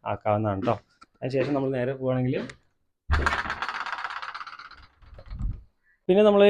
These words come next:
കിച്ചണിൽ നിന്ന് പോകുമ്പോ ഒരു വർക്ക് ഏരിയയുടെ സ്പേസ്. ഇവിടെയും ശരിക്കും നമുക്കിത് ഒരു വിറകടുപ്പ് കാര്യങ്ങളൊക്കെ കൊടുത്തിട്ടുണ്ട്,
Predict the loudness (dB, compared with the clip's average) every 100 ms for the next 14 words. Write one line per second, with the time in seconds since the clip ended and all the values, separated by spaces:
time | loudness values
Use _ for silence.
0 | 8 2 4 6 8 8 8 8 6 4
1 | 4 6 6 2 _ _ _ _ -2 0
2 | 2 2 2 2 4 2 0 -4 -4 -8
3 | _ _ _ _ _ _ _ _ _ _
4 | -6 -2 -2 -2 2 2 4 2 2 2
5 | 2 4 4 4 2 2 2 4 2 0
6 | -2 -4 -6 -6 -8 -10 -8 -6